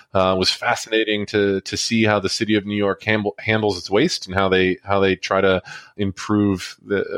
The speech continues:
efficient use and recycling of that.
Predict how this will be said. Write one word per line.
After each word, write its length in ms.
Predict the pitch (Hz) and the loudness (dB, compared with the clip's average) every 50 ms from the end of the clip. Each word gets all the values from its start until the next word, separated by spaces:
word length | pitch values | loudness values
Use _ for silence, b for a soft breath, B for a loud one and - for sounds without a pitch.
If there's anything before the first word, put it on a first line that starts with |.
| - - | -4 -6
efficient 540 | 101 - - 120 104 - - 113 104 98 - - | -6 -2 -2 -2 0 0 0 0 -2 -2 -6 -4
use 400 | 104 98 104 107 101 - - - | -2 0 2 2 2 0 -2 -4
and 180 | 101 95 98 | -4 -4 -4
recycling 560 | 98 92 - - 101 104 - - 110 107 104 104 | -6 -4 -2 0 -2 -2 0 -2 -4 -2 -2 -2
of 80 | 101 | 0
that. 300 | 104 107 110 113 117 B | 2 2 2 0 -2 B